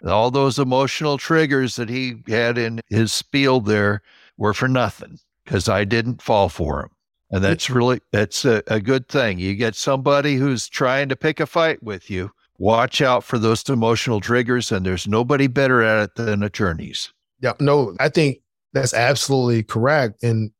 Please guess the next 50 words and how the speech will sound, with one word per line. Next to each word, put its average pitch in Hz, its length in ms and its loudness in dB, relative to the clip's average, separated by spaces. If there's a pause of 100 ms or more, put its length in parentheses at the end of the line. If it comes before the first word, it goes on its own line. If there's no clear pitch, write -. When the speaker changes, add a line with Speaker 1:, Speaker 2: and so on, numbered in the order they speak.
(220)
Speaker 2:
one 143 220 0
of 135 120 2
the 123 100 4
things 127 300 2
I 123 80 2
talked 123 320 0
about 117 460 0 (360)
in 127 100 -2
the 110 60 0
podcast 120 640 0
and 113 140 -2
even 120 160 0
on 107 80 -4
my 101 100 -6
blog 131 360 0
post 110 360 0
on 113 180 -2
effective 117 340 -2
communication 117 680 0
is 107 140 0
think 127 280 0
through, 135 180 2
why 120 240 2
are 139 120 2
you 117 100 2
talking? 107 540 -2
Like, 113 200 -2
why 160 400 4
am 139 320 2
I 123 140 2
talking? 107 500 -2
Wait, 113 340 0 (260)
and 127 160 6
just 123 200 4
really 131 960 6 (120)
focusing 143 600 2
in 139 160 2
and 117 140 2
thinking, 139 640 2 (220)
what 180 220 4
is 190 160 6
it 170 120 2
that 151 140 4
I 143 100 4
want 135 280 4
to 107 100 -2
accomplish 110 760 -4 (300)
out 113 200 0
of 92 120 -4
this? - 380 -10